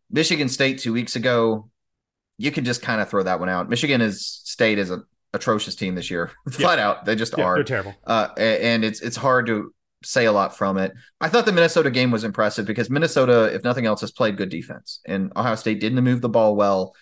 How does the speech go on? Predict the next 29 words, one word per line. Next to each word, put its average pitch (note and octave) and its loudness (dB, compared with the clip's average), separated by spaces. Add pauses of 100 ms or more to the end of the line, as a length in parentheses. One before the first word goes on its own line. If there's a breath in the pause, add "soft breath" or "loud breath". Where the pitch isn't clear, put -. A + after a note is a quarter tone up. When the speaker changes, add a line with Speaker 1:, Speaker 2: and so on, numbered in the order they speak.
(200 soft breath)
Speaker 1:
Six - -2
point D3 0
five A#2+ 2
yards A2 4
per - -10
play. G#2 4
I - -12
mean, A#2 2
that's - -2 (240)
about A#2+ -6
almost C3 -2
two D3 -2
yards B2 2
per A2 -12
play G#2+ 2
better G2+ 2
than F#2+ -2 (140)
Ohio G2+ -2
State G2+ -6
was G2 2
in - -12
the G2 -6
middle G2 0
of F#2+ -2
the F#2+ -6
season F#2+ -6
against F#2 -10
Penn F#2 -6
State. F2 -2